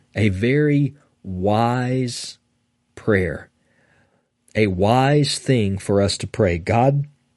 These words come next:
would you please not make me rich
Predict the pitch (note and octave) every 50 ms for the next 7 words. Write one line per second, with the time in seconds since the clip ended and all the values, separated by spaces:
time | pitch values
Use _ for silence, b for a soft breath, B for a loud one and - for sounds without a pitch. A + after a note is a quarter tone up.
0 | _ _ _ _ _ _ _ _ - - - C3 B2 A#2+ A2+ C3+ D3 D3 - -
1 | - D3+ D#3 B2 G2+ F#2 F#2+ F2 - - - - - _ _ E2 F2+ G2 G2+ A#2
2 | C3 D3 C3+ C#3 C#3+ C#3+ - C3+ B2 B2+ B2+ A#2 F#2+ F#2 G2 G#2+ D#3+ G3 - -
3 | - - - - - -